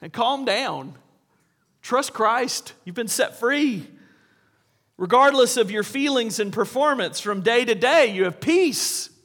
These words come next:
Regardless of how, quote unquote, on fire you feel about God, you have peace.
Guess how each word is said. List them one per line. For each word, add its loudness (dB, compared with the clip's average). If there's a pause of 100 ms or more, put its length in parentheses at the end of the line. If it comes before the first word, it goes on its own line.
(1080)
Regardless 4
of -2
how, 4
quote 2
unquote, 0
on -2
fire 2
you -6
feel -4
about 0
God, 0
you -6
have -6
peace. -4